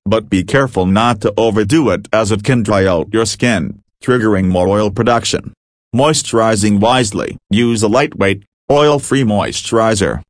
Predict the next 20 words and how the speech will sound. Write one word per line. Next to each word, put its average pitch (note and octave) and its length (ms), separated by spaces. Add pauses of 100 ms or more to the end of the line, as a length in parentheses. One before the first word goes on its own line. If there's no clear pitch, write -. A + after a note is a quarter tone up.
It F2+ 180
might A2 260
seem A2 360
counterintuitive, G#2 1000 (220)
but A2 240
moisturizing A2 1000
can A2+ 220
actually A#2 540
help G#2 320
balance G#2+ 440
your F2 140
skin's G2 580
oil G2+ 300
levels. F#2 560 (140)
Importance A2+ 580
of G2 180
hydration. G2+ 720 (140)
Hydrate, G2+ 480 (220)
hydrate, G2+ 560 (180)
hydrate. G2+ 560